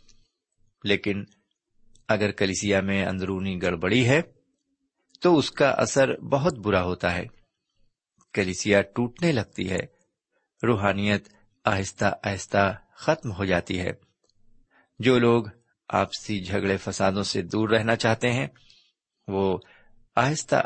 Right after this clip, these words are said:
آہستہ عبادت میں شریک ہونا بند کر دیتے ہیں، اور اس طرح جو مسیح کا جسم ہے، اس کو بہت تکلیف اٹھانی پڑتی ہے۔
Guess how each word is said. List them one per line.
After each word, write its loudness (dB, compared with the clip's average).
آہستہ 2
عبادت 2
میں -6
شریک -4
ہونا -4
بند -4
کر 0
دیتے 0
ہیں، -8
اور 6
اس 0
طرح 2
جو 0
مسیح -2
کا 4
جسم -6
ہے، 0
اس -2
کو 0
بہت 0
تکلیف 0
اٹھانی -2
پڑتی -2
ہے۔ -6